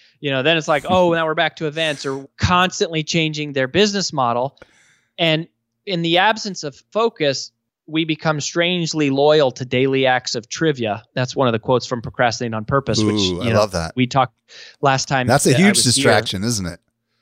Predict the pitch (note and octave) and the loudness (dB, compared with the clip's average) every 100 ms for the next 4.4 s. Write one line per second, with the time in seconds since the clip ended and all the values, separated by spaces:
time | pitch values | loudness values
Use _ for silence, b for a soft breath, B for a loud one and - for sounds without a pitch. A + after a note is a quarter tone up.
0 | _ - - C#4 E4 D4 D#4+ - C4+ C#4 | _ -4 2 4 2 -2 -12 -4 0 0
1 | C#4 C#3 A#2+ D#3 D#3 D3 _ G3 A#3 A#3+ | -2 -8 -6 -4 -4 -6 _ 0 2 0
2 | G3 D#3 G3+ F#3+ G3 - F#3+ G3+ G#3 G3+ | -4 -2 -2 0 -8 -2 2 2 2 0
3 | F3 F#3 - D#3 D#3+ G3 F#3 F#3+ F3+ F#3 | -2 -4 -2 -6 -2 0 0 -2 -2 -2
4 | E3+ F3 E3 E3+ | -2 -6 -6 -6